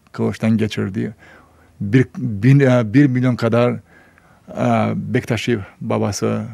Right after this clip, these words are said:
müridi, dervişi kılıçtan şey etti. Onun o şeye verdiği, o şeye göre dört milyon kadar varmış. Fakat annesi ona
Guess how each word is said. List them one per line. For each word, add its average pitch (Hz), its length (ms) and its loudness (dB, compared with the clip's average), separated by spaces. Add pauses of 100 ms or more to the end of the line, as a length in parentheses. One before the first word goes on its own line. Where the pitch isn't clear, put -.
(160)
müridi, 110 920 -2
dervişi 110 600 -4 (760)
kılıçtan 117 380 -2
şey 107 200 -4
etti. 123 300 -6 (320)
Onun 127 400 0 (540)
o 117 120 -2
şeye 120 260 0
verdiği, 123 640 2
o 107 80 -6
şeye 120 360 -2
göre 117 460 0
dört 135 400 0 (420)
milyon 123 340 4
kadar 117 280 0
varmış. 117 440 -2
Fakat 120 300 -6
annesi 120 640 -2
ona 120 440 -2